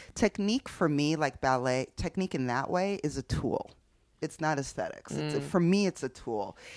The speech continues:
Speaker 1: It really is just to help you, uh, stay safe.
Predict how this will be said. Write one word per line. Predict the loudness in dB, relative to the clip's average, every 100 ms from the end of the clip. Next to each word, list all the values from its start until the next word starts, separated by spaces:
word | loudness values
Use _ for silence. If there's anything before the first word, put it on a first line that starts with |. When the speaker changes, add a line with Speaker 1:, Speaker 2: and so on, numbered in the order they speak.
| 4
Speaker 1:
It | 6
really | 6 4 4
is | 2
just | 0 -6
to | -8
help | -4 -4 -4
you, | -2 2 2 2 2
uh, | 0 0
stay | -2 -2 -2
safe. | 0 0 0 -4 -14 -20